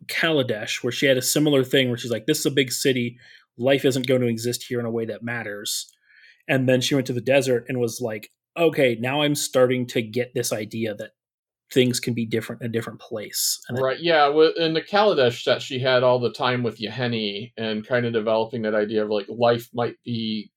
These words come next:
Speaker 2: different, you know, um, to, you know, life doesn't have to be the same, or even artificial life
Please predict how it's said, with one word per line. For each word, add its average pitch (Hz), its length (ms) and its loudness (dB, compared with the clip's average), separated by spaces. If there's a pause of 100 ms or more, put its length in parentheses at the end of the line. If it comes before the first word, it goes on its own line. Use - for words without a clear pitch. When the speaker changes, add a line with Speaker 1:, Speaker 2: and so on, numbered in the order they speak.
Speaker 2:
different, 117 520 0 (1300)
you 123 160 -2
know, 104 300 -4 (220)
um, 98 420 -10 (180)
to, 123 160 -12 (120)
you 156 140 -6
know, 123 120 -2 (160)
life 170 300 2
doesn't 151 340 2
have 131 320 0
to 123 100 -2
be 113 240 -6
the 110 120 -6
same, 120 360 -4
or 110 200 -2
even 131 280 -2
artificial 123 760 0
life 107 360 4